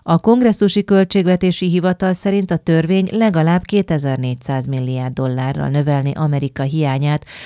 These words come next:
a következő tíz évben. Mindeközben Trump többször is sugallta, arra számít, hogy a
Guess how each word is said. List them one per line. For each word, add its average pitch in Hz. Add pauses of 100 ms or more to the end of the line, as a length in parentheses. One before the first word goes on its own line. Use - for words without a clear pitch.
(160)
a -
következő 139
tíz 127
évben. 131 (440)
Mindeközben 190
Trump 180
többször 190
is 151
sugallta, 156
arra 190
számít, 165
hogy 147
a 123